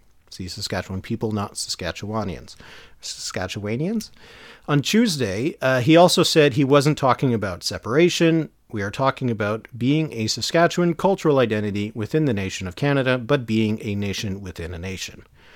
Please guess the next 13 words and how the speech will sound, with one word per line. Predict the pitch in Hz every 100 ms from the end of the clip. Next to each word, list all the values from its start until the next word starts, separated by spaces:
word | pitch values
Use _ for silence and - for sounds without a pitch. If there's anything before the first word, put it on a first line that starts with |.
| - - - - _ -
Um, | 107 107 110 - _ -
so | - 165
I | 147
found | 196 214
some | 208 165
polling | 170 160
data | 131 123 127 127
on | - 113 110
this | 113
from | - 127
the | 110
Environics | 120 127 117 113 117 -
Institute. | 120 113 107 - 107 107